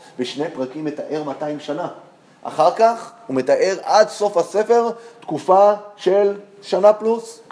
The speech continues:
ש-, תקופה של עשרת המכות, מתן תורה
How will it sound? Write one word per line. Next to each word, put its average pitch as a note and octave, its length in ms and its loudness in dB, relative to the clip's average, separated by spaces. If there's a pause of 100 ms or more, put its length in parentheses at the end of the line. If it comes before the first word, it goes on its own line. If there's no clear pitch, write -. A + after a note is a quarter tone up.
ש-, - 120 -10
תקופה C3 440 0
של C#3+ 160 -4
עשרת C3+ 300 -4
המכות, F#3+ 540 0 (300)
מתן C3+ 300 -2
תורה F#3 440 -2